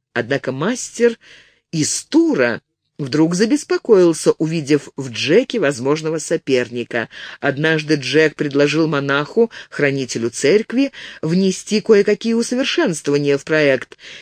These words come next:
и даже изобразил их на чертеже.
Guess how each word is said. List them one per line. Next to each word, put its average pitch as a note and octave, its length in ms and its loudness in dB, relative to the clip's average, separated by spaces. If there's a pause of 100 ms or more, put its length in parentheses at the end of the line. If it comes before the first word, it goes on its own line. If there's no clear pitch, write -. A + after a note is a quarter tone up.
(100)
и G#3 120 2
даже C4+ 360 4
изобразил C4 560 4
их - 260 -4
на C#4 100 -2
чертеже. F3+ 680 0